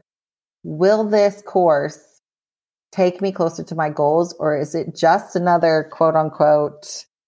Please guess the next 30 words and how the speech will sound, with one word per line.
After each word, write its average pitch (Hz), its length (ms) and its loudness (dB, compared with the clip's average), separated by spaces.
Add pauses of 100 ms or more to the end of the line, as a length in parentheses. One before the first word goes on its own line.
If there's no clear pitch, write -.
(500)
quick 208 460 -2 (680)
secret - 280 -4
sauce - 600 0 (460)
that's - 160 -2
going 156 200 -2
to 156 100 -6
take - 300 -4
you, 156 480 0 (160)
that's 160 240 -2
promising 180 500 0
to 160 120 -6
take 151 280 -4
you 151 100 -2
to 147 180 -2
that 139 260 2
hundred 143 360 -6
K 139 460 -4 (200)
or 147 120 2
ten 151 240 0
K 156 220 0
plus 139 360 -2
months," 123 380 -6 (320)
which 147 180 -4
is 143 140 -4
that - 280 0
buzzword 135 600 -2
that 123 200 -2
everyone 147 320 -2
throws 135 300 -6
out. - 260 -4